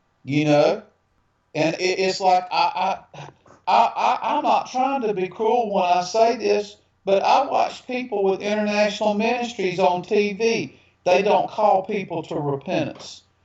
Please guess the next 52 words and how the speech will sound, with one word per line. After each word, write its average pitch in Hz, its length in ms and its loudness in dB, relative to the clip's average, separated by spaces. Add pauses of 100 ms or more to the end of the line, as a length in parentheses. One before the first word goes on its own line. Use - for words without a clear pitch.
(180)
They're 208 280 4
not 202 240 2
telling 214 480 4
people 175 440 -4
to, 139 240 -4
to 165 220 -2
run 170 760 0 (440)
from, 147 400 -2
from 151 240 -2
darkness. 120 680 2 (360)
They're 240 240 2
telling 226 400 0
people 202 380 -4
how 190 240 2
that, 185 220 -4
you 214 120 -6
know, 185 160 0
how 190 240 0
they 185 160 0
can 185 220 -10
be 180 180 -4
ju-, 190 340 -10
just, 202 400 -6
just, 202 440 -8
just 220 340 -6
to 156 120 0
rest 175 540 2
and 147 180 -4
be 160 200 -2
blessed 175 560 2
and 151 80 -12
all. 175 300 0 (200)
And 185 180 2
I 269 220 0
believe 240 400 0
there's 143 220 -2
a 135 100 -2
rest 143 400 -2
for 131 100 -10
the 127 120 -8
people 127 520 -6
of 113 100 -10
God 113 320 4
and 120 120 -4
a 127 60 -4
Sabbath 220 640 -2
rest 143 360 0
for 127 140 -10
the 127 80 -8
people 120 480 -6
of 110 80 -8
God. 117 260 2